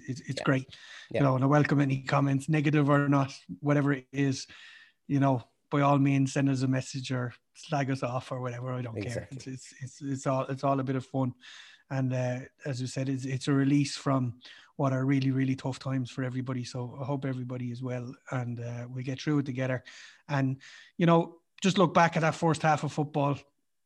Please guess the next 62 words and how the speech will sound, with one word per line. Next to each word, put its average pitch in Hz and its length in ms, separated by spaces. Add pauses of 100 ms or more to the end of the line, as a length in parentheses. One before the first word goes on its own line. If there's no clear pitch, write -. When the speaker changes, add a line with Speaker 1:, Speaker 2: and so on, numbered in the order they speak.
(120)
Speaker 1:
It 151 120
was 147 140
absolutely 156 480
magical 135 460
to 135 80
watch. 127 280
All 143 160
it 131 60
was 131 120
missing 131 300
was 127 140
a 131 60
couple 135 240
more 123 220
goals 127 340
to 123 80
kill 135 180
it 131 100
off. 123 220
And 165 100
that's 202 160
the 160 60
difference 139 480 (400)
in 147 80
the 139 80
conversation 131 640
here 131 160
today. 131 360
So 135 300 (300)
it's - 120
not 175 160
all 143 200
bad. 135 340 (540)
You 139 60
know, 131 280 (100)
we're, 139 200
we're 147 160
in 147 120
a 143 40
much 151 260
better 139 200
place 135 300
than 143 120
we 131 100
were 127 200
this 131 180
time 131 240
last 123 320
year. 127 180
So - 380 (100)
we 139 60
should 147 220
be 135 60
Speaker 2:
Mm-hmm. - 160
Speaker 1:
smiling 135 200
and 127 180
we 123 60
should 135 180
be 131 120
enjoying 127 320
the 117 60
football, 127 460